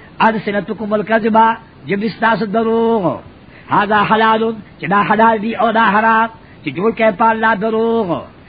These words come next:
هغه کسان چې جوړي په الله دروغ، کامیاب به نه شي هغوی. دوی دا معمولي مسلې دي سړیه. دا د ښځو مسلې دي. و په الله دروغ ویل،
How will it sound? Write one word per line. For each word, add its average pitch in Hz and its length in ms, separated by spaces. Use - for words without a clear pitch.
هغه 202 180
کسان 226 400
چې 160 140
جوړي 202 220
په 190 80
الله 196 240
دروغ، 190 420
کامیاب 165 400
به 220 80
نه 226 100
شي 226 160
هغوی. 226 580
دوی 196 220
دا 226 160
معمولي 240 440
مسلې 202 440
دي 190 60
سړیه. 147 340
دا 254 140
د 254 60
ښځو 277 200
مسلې 196 420
دي. 113 80
و 175 100
په 190 260
الله 214 320
دروغ 202 460
ویل، 175 340